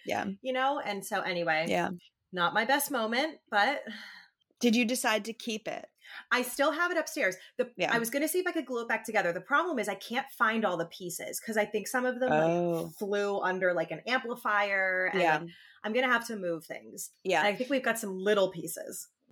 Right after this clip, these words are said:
Speaker 1: So what I might recommend, because it might turn this bad moment into a really nice sentimental, like,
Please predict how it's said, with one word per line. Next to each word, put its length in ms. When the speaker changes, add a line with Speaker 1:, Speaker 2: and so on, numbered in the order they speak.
Speaker 1:
So 440
what 200
I 120
might 220
recommend, 600
because 300
it 120
might 380
turn 480
this 280
bad 480
moment 500
into 340
a 120
really 400
nice 340
sentimental, 720
like, 300